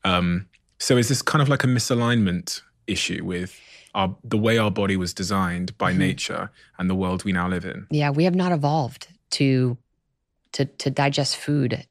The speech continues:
Speaker 2: in the middle of the night or, or to view light in the middle of the night, um, or to be super active in the middle of the night,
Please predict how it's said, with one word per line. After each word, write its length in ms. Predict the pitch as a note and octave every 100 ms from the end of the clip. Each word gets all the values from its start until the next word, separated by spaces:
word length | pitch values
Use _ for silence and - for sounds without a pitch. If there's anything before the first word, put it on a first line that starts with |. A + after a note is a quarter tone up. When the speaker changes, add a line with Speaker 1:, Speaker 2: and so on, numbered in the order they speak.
| _ -
Speaker 2:
in 140 | C3
the 60 | B2+
middle 200 | B2+ B2
of 40 |
the 60 | A2+
night 300 | A#2+ - - _ - - - - - -
or, 380 | B2+ B2+ B2 -
or 120 | C3
to 60 | C3+
view 160 | C#3
light 160 | C3+ C3
in 60 |
the 60 | C3
middle 180 | A#2+ A#2
of 40 |
the 80 | A#2
night, 320 | A2+ G#2+ - -
um, 420 | A#2+ A#2+ A#2+ A#2+ - -
or 80 | C3+
to 60 | C3
be 180 | C3 B2+
super 280 | - D#3+ C3
active 440 | G2+ C3 C3 A2 -
in 60 | B2
the 80 | B2
middle 160 | A#2+
of 80 | A2+
the 60 | A2
night, 300 | A2 G#2